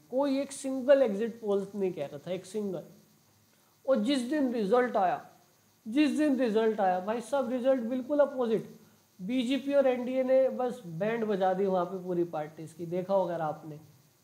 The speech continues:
बेटा, जो exit polls का result होता है, जो ये sample पे result आता है, वो सही हो, इसकी कोई chances नहीं है। क्या समझ रहे हो? वहाँ पे तो उस दिन तो, जिस दिन बीजेपी का result आया, exit polls वालों की तो band बज गई, सब, सब ने गलत exit polls दिए थे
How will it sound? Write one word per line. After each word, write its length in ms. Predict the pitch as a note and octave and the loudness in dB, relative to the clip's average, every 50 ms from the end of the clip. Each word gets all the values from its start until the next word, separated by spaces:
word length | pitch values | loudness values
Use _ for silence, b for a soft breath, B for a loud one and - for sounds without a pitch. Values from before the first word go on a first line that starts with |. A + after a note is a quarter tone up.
| _ - | _ -6
बेटा, 220 | E3+ F3 F3 B3 B3 | -4 -4 -2 -2 -2
जो 180 | A3 A3 D4 | -2 -2 0
exit 480 | D4 C#4+ A3+ F3+ D#3+ E3 A#3 C4 A3+ - | 0 0 0 0 -2 -2 -4 -4 -6 -6
polls 300 | - G#3 G3 G#3 G#3+ G#3 | -2 0 0 0 0 -2
का 120 | - A3+ G#3 | -4 -4 -2
result 460 | F#3 E3+ D#3+ D#3+ E3+ F#3 A3 A3+ G3+ | -2 -2 0 0 0 0 0 0 -4
होता 240 | F3+ E3+ E3 E3 F#3 | -8 -10 -8 -8 -8
है, 100 | F3+ F3 | -6 -4
जो 140 | G3 G#3 A3+ | -4 -4 -4
ये 160 | A3+ A#3+ A3+ | -4 -6 -10
sample 580 | A3+ - F#3+ F3+ F3 F#3+ F#3+ - - C#4+ D4 | -10 -8 -8 -6 -6 -6 -8 -2 0 0 0
पे 160 | C#4+ C#4+ D4 C4+ | 0 -2 -4 -2
result 420 | A3+ G#3+ F#3+ F#3+ G3+ G3 F#3+ F#3+ | 0 0 0 0 -2 -4 -4 -8
आता 280 | F3 D#3 D#3 - - F#3+ | -12 -14 -14 -14 -14 -16
है, 140 | G#3 B3+ b b b b b b _ _ - F#3+ | -16 -16 b b b b b b _ _ -14 -6
वो 140 | G#3 C#4+ | -4 -4
सही 400 | C#4 - - G#3+ G#3+ A#3+ B3 B3 | -4 -4 -2 -2 -2 0 -2 -2
हो, 80 | C#4 D4 | -4 -6
इसकी 280 | C#4+ C#4 - - D4 C#4 | -8 -8 -10 -14 -16 -12
कोई 240 | - G3+ F#3 F#3+ | -6 -4 -2 -2
chances 540 | G3 G3+ G3+ F3+ E3+ E3+ E3 E3+ A#3 A#3 G3 | -2 -4 -6 -8 -6 -8 -8 -10 -10 -10 -8
नहीं 300 | F#3 E3+ E3+ F3+ G3+ G3 | -4 -2 0 0 0 0
है। 240 | F3+ E3 C#3+ C3 - - - _ _ _ _ _ _ _ _ _ _ _ _ _ _ _ | -2 -4 -6 -8 -14 -20 -20 _ _ _ _ _ _ _ _ _ _ _ _ _ _ _
क्या 100 | - D#3+ | -8 -8
समझ 300 | D3 - F3 E3 F3 F#3 | -8 -6 -6 -4 -2 0
रहे 160 | A#3 B3 B3 | 2 2 2
हो? 120 | F#3+ D#3 - - b b b b b b b b b _ _ - | 2 0 -2 -8 b b b b b b b b b _ _ -6
वहाँ 260 | E3 F3 G3 A3+ B3 | -2 0 0 0 0
पे 120 | A#3 A#3 A#3+ | 0 -2 -4
तो 200 | G#3 C4 C#4 C#4 | -2 -2 0 0
उस 140 | A#3+ A3 | 0 0
दिन 280 | F#3+ F#3+ G#3 A#3+ A#3+ A#3 | -2 -2 -4 -6 -6 -6
तो, 100 | A#3 C4+ | -6 -6
जिस 200 | A#3+ A#3+ B3 A3 | -6 -4 -4 -4
दिन 240 | G#3 G#3+ C4 B3 G#3+ | -4 -4 -4 -4 -2
बीजेपी 380 | G3+ G#3+ G#3 G#3+ A3 G#3+ B3 | -2 -2 -2 -4 -4 -6 -8
का 100 | A#3+ B3 | -6 -6
result 400 | A#3+ G#3+ G#3+ G#3 G#3 A3+ A3+ A3+ | -2 0 2 2 2 2 0 -2
आया, 200 | A#3 A3+ A3+ B3 | -4 -4 -6 -4
exit 360 | B3+ A3+ G3 G3 A#3 A3 G#3+ - | -4 -2 0 0 0 0 -2 -2
polls 240 | A3+ A3+ A#3 G#3+ | -2 -2 -2 -2
वालों 220 | A3 G#3+ G#3+ A3 A3 | -4 -4 -4 -4 -4
की 60 | A3 | -6
तो 100 | A3 C4 | -6 -6
band 340 | G#3+ F3+ F#3+ F#3+ G#3 G#3+ G#3 | -4 -4 -2 -2 -2 -2 -4
बज 160 | F#3 G3+ G3 | -6 -8 -8
गई, 140 | F#3 A3+ C4 | -8 -10 -12
सब, 420 | - - - - C4 C4 C4 - | -14 -12 -8 -6 -6 -6 -6 -10
सब 400 | - - - - C#4 D4+ D4+ D4 D4 | -18 -16 -2 0 0 2 2 2 2
ने 100 | D#4 D4 | 2 2
गलत 280 | A3+ A#3 A#3 A#3 A3+ | 0 0 -2 -2 -2
exit 380 | A#3 G3+ F3+ F3 F#3+ F#3 - - | -2 -2 -2 -2 -4 -4 -6 -10
polls 180 | - E3 D#3+ D3 | -10 -10 -8 -8
दिए 260 | C#3+ D3 D3 D3 D3 | -8 -8 -8 -8 -8
थे 200 | D3 F3+ A#3 C#4 | -8 -10 -10 -12